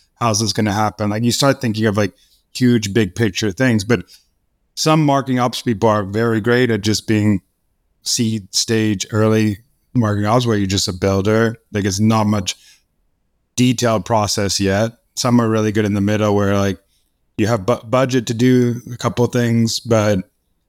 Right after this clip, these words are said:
you still, like, that only team mar-, like, marketing ops person that's building thing. And then some people are, like, really good at, like, being a big stage where it's, like, it's hard because there's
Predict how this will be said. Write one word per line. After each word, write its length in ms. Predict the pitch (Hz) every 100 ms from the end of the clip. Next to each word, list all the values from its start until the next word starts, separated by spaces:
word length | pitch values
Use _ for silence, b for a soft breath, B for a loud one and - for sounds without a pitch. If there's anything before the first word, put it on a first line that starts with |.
| _ -
you 80 | 107
still, 320 | - 123 120
like, 220 | 110 98
that 260 | 107 92 -
only 420 | 120 117 117 110
team 320 | 101 127 113 110
mar-, 320 | 110 113 -
like, 220 | 120 107 98
marketing 340 | 110 107 107
ops 180 | 107 101
person 400 | 117 110 95 107
that's 220 | 101 -
building 460 | 104 110 107 110 107
thing. 200 | 110 117
And 100 | 117
then 100 | 107
some 200 | 135 117
people 240 | 117 120
are, 120 | 113
like, 180 | 110 104 _ 104
really 280 | 117 117
good 260 | 101 123 117
at, 140 | 104
like, 200 | 104 101 92 _ _ _ _ _ -
being 260 | 107 107
a 60 | 101
big 320 | 92 104 95
stage 440 | - 110 107 107
where 220 | 104 104 101
it's, 140 | 95
like, 320 | 104 98 90 _ _ _ _ _ _ -
it's 180 | 107 -
hard 480 | - 131 120 113 107
because 460 | 113 117 98 98 _
there's 420 | 117 104 - -